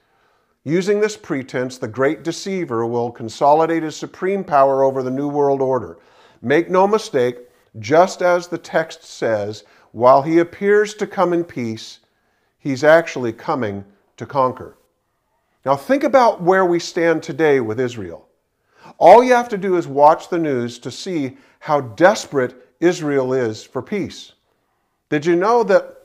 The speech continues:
that nation spends over fifty percent of the government budget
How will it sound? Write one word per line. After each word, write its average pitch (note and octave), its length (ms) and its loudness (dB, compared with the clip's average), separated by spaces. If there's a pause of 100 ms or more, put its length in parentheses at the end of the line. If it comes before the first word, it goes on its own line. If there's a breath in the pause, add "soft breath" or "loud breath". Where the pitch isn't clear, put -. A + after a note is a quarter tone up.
that D#3+ 300 2
nation E3+ 400 -2
spends D#3+ 380 -2
over C#3 220 -2
fifty F#3 340 -8
percent E3 400 -4
of D3 100 -4 (120)
the A#2+ 120 -12
government D3 640 -2
budget C3+ 380 0